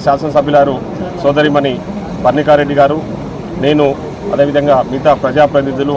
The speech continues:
అధికారులు అందరము ఈరోజు ఇక్కడికి కోయిల్ సార్కు ఇచ్చేసి కోయిల్ సార్ కింద ఉన్న కుడి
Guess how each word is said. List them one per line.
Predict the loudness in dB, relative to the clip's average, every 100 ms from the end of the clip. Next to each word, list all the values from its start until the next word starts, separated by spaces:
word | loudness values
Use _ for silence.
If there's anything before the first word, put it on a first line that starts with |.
| 0
అధికారులు | 2 2 2 0 -4 -6
అందరము | -2 0 0 -2 -6 -10 -8 -4
ఈరోజు | -2 -2
ఇక్కడికి | -4 -6 -6 -8 -8 -12 -12 -10 -8 0
కోయిల్ | 0 4
సార్కు | 4 2 0
ఇచ్చేసి | -4 -2 -2 -6 -8 -12 -12 -12 -12 -12 -6
కోయిల్ | -2 0 2
సార్ | 2 2
కింద | 2 4 4
ఉన్న | 2 0 -2 -6 -10 -4
కుడి | -2